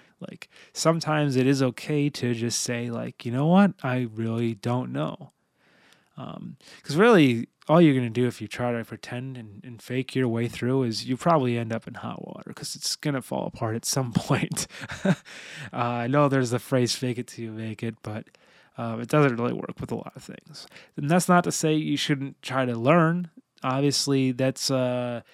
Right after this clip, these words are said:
if you don't know it, that's a wake-up call, and you should take that as a sign, like, "Okay, well, I don't, but you know what? I am gonna do everything in my power to figure it out." And you and I, if it's something that we can collaborate on and try to figure it out together, then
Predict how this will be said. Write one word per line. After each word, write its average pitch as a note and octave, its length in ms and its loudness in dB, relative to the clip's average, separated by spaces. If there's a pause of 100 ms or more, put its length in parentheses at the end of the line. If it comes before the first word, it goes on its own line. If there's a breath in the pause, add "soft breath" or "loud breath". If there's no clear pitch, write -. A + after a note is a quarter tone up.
(200 soft breath)
if B2+ 80 -14
you B2+ 80 0
don't D#3+ 260 8
know B2+ 220 4
it, D3 140 2 (140)
that's C3 240 -2
a C3 60 2
wake-up C3 400 2
call, B2 540 -4 (100)
and A#2+ 360 -6 (400)
you B2+ 400 -6
should A#2 320 -4
take D3 240 2
that C3+ 160 2
as A#2+ 100 -2
a A#2 60 -2
sign, D3 480 0
like, A#2+ 240 -4
"Okay, D3 260 -2
well, C#3 460 -2 (300)
I D3+ 100 0
don't, D#3 460 2
but - 220 0
you D3+ 120 -2
know E3 200 2
what? F3 320 6
I E3+ 160 2
am F#3 140 4
gonna C3 240 0
do C3 240 0
everything C3 360 -2
in C3 100 -2
my C3+ 120 -2
power C3 400 -4
to D3+ 440 0 (140)
figure B2+ 440 0
it C#3 60 -6
out." - 320 -14
And - 180 -12 (520 soft breath)
you D3 220 6
and C#3 120 2
I, D#3 220 2
if D3 280 0
it's - 140 -6
something D3+ 320 2
that C3+ 120 -2
we C#3+ 120 -2
can B2 100 -14
collaborate C#3+ 500 6
on C#3 220 2
and A#2 80 -2
try B2+ 160 0
to A2+ 80 0
figure A#2 240 -4
it A2+ 40 -2
out A2+ 100 -4
together, D#3+ 560 2
then C#3 260 -6